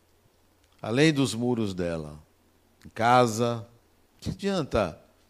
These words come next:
você enxergar a claridade do universo, as luzes espirituais, e não trata bem o empregado doméstico? Que adianta?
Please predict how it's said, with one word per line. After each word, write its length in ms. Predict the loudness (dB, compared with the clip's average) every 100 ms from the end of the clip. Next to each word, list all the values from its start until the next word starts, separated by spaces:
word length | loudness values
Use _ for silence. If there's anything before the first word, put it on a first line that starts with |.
| _ _ _ _ _ _ _ _ _ _ -2
você 460 | 0 2 6 6
enxergar 580 | 4 0 0 2 0 2
a 140 | 0
claridade 800 | -2 -4 -2 -2 2 2 2 0
do 100 | -6
universo, 760 | -6 -6 -2 2 4 2 -2 -2
as 240 | -2 -2
luzes 480 | -4 0 0 -2 -6
espirituais, 1120 | -6 -8 -8 -10 -8 -4 -2 -2 -4 -8 -10 -14 _ _ _ _
e 60 | -12
não 180 | -10 -8
trata 360 | -4 -2 0
bem 420 | 0 2 2 0 -8 _ _ _ -10
o 60 |
empregado 520 | -6 2 2 2 -2 -2
doméstico? 800 | -2 -2 -2 -4 -10 -12 -16 -20 _ _ _ _ _ _ _ -8
Que 100 | -8
adianta? 600 | -6 -8 -8 -10 -14